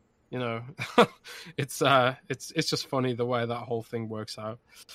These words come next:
But, you know, I think it's smart play, and, um,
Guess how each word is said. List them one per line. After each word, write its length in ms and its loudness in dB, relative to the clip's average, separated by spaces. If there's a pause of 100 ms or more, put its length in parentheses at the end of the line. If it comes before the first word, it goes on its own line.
(380)
But, 260 8 (800)
you 100 -4
know, 220 0 (340)
I 140 6
think 220 0
it's 100 -6
smart 300 0
play, 320 0 (180)
and, 240 0
um, 420 -2